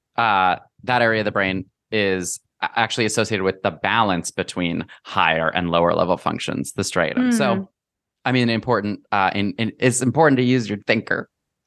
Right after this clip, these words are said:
Speaker 2: <laughs>
Speaker 1: Um, okay, here's a fun one that I really liked. Um, so two new studies about kissing
Speaker 2: Mm-hmm.
Speaker 1: have found that apart from being sexy,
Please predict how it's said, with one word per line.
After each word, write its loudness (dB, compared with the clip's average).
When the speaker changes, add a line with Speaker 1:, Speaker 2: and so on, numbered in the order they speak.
Speaker 2:
<laughs> -6
Speaker 1:
Um, 2
okay, 2
here's 2
a 2
fun 2
one 6
that 4
I 6
really 4
liked. -2
Um, 2
so 2
two 2
new 4
studies -2
about 2
kissing 0
Speaker 2:
Mm-hmm. 2
Speaker 1:
have 0
found 2
that 2
apart 2
from 2
being 4
sexy, -2